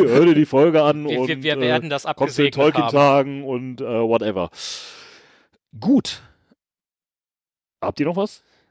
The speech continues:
Speaker 2: Ja, ähm, äh, von meiner Seite würde ich euch ans Herz legen, sofern ihr das noch nicht getan habt, lest die Bücher,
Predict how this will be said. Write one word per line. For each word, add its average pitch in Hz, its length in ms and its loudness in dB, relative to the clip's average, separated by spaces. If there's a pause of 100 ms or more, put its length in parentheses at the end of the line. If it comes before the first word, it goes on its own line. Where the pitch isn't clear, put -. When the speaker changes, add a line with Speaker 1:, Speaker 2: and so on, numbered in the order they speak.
(100)
Speaker 2:
Ja, 147 580 2
ähm, 175 300 -2
äh, 165 80 2
von 190 180 -4
meiner 208 220 4
Seite 147 280 0
würde 180 160 -4
ich - 120 -10
euch 165 180 -6
ans 151 240 -8
Herz 180 300 0
legen, 113 400 -6 (440)
sofern 185 440 -2
ihr 208 80 -4
das 190 160 -2
noch 151 80 -10
nicht 190 160 -4
getan 165 360 2
habt, - 340 -6
lest 139 380 -6
die 170 60 -10
Bücher, 208 500 -2